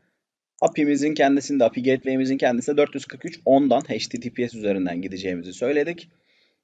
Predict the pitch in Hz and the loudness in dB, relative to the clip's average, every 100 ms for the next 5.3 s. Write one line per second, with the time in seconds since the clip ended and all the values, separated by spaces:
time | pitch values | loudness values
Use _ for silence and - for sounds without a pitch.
0 | _ - 156 170 165 - 165 165 160 151 | _ 4 6 6 6 6 2 2 0 4
1 | 160 170 131 127 180 180 - _ _ _ | 6 6 0 -2 0 0 -2 _ _ _
2 | _ _ _ _ _ 139 151 156 156 156 | _ _ _ _ _ 4 8 8 8 4
3 | 147 139 147 143 151 160 180 185 156 156 | 4 4 4 2 2 4 4 2 2 6
4 | 151 147 156 147 143 147 165 180 180 175 | 4 4 2 4 4 4 4 0 -4 -4
5 | 185 - - | -4 -6 -16